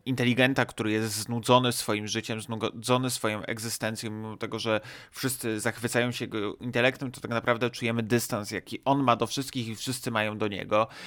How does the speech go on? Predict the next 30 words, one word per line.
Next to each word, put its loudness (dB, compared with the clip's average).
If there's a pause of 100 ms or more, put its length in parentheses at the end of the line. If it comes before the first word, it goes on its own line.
(480)
I -2
te 4
zrezygnowanie, -2
mam 0
wrażenie, -2
że 0
troszkę 6
jednak 2
wpisywałbym 4
przynajmniej -4
w -12
tej 0 (280)
linii 4
autobiograficzno-interpretacyjnej 0
w 4
twórczość -4
Wojciecha 0
Jerzego 2
Hasa, 2
który -4
też 0
wydawał 4
się -2
już -2
trochę 0
zmęczony, 2 (360)
e, 4
filmografią, 4
zmęczony 0
takim -4